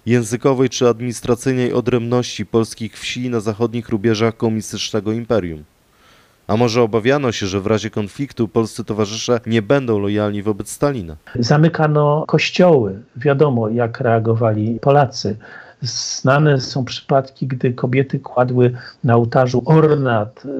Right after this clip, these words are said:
Speaker 2: który miał symbolizować obecność nieobecnego, bo zabranego gdzieś do łagru księdza. Do łagrów zabierano wreszcie,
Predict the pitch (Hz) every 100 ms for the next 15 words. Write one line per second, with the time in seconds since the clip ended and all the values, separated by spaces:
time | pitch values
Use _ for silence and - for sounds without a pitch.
0 | 127 - 143 131 127 123 123 - 135 139
1 | 139 135 160 131 104 - - 120 131 -
2 | 131 117 - - 127 147 131 131 - 160
3 | 147 123 113 123 120 120 139 120 117 120
4 | 123 117 110 107 117 117 - - - -
5 | 156 120 113 98 - - 131 175 202 214
6 | 165 131 117 123 135 143 147 123 123 123
7 | - - 147 135